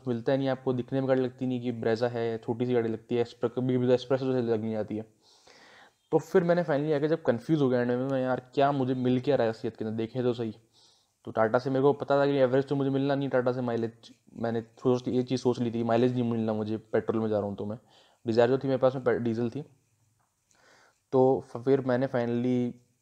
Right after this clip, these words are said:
सोच, सोच के कि क्या चीज़ है, ठीक है सनरूफ मिल जाएगी अपन को एडिशनल इस, इसी सेम रेट के अंदर, जब वीएक्सआई जो Brezza का नाइन पॉइंट सेवन का बढ़ रहा है और इसका नाइन पॉइंट सिक्स में मुझे, अ, सनरूफ भी मिल रही है, और ये चीज़ मिल रही है, वो चीज़ मिल रही है, प्लस इसका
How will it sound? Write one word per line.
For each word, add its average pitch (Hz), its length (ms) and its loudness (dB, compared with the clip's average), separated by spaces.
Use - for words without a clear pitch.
सोच, 120 260 -2
सोच 120 200 -2
के 120 180 -4
कि 113 140 -12
क्या 113 140 0
चीज़ 113 280 -4
है, 113 80 2
ठीक 110 160 -6
है 120 60 -2
सनरूफ 120 380 -2
मिल 117 160 -2
जाएगी 113 180 0
अपन 113 140 -4
को 110 80 2
एडिशनल 110 360 -4
इस, 110 240 -6
इसी 131 280 -4
सेम 117 280 -4
रेट 113 200 -2
के 117 100 -2
अंदर, 110 260 -2
जब 110 160 -4
वीएक्सआई 113 440 -2
जो 110 400 0
Brezza 113 260 6
का 117 360 0
नाइन 113 220 0
पॉइंट 117 240 -4
सेवन 117 220 -2
का 127 100 4
बढ़ 117 180 2
रहा 120 120 2
है 120 120 0
और 117 80 2
इसका 113 240 -2
नाइन 110 220 -2
पॉइंट 117 220 -4
सिक्स - 180 -8
में 117 60 0
मुझे, 113 260 -2
अ, 107 720 -6
सनरूफ 120 420 -2
भी 120 40 0
मिल 117 160 -2
रही 113 260 -2
है, 113 80 2
और 110 80 -2
ये 113 140 0
चीज़ 113 200 -4
मिल 110 120 -2
रही 107 100 -6
है, 110 60 -2
वो 113 80 -4
चीज़ 113 140 -6
मिल 113 80 -4
रही 113 80 -8
है, - 80 -20
प्लस 143 300 -2
इसका - 300 -10